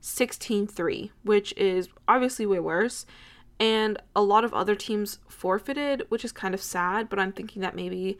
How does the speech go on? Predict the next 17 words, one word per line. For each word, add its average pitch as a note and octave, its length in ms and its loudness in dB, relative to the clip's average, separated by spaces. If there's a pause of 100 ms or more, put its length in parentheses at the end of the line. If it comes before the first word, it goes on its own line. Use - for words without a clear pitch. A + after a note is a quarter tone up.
(140)
some A3 200 -4
of A3 100 0
them G#3+ 160 0
just G#3 200 -4
didn't G3 260 0
show G3 380 -2
up. F#3 360 2 (140)
So B3 880 4 (140)
we G4 220 8 (520)
seem F#4+ 340 0
as A4 80 0
if G4 120 2
we're, F#4+ 100 8
like, E4+ 260 0
in B3 160 -2
decent G3+ 360 -4
shape. G3+ 420 2